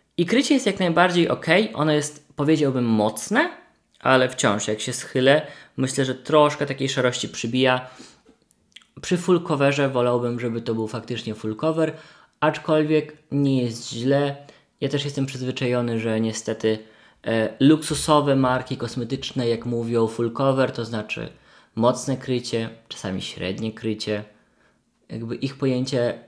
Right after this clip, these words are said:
pełnego krycia jest troszeczkę inne od mojego. I on w ogóle w tej takiej kieszonce, bo jak widzicie, ten aplikator jest taki dziwny i ma takie wgłębienie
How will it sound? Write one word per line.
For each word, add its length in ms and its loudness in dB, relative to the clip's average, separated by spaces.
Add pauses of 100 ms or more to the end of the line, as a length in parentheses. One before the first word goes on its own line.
(460)
pełnego 520 0
krycia 400 -4
jest 640 -2 (320)
troszeczkę 540 -4
inne 400 0
od 140 -2
mojego. 420 -2 (260)
I 120 2
on 200 4
w 60 0
ogóle 260 4
w 200 -8
tej 320 6
takiej 260 -2
kieszonce, 680 2
bo 80 0
jak 140 0
widzicie, 340 -4
ten 160 0
aplikator 400 -2
jest 140 0
taki 200 -8
dziwny 360 2 (400)
i 100 -2
ma 220 0
takie 240 -6
wgłębienie 1000 2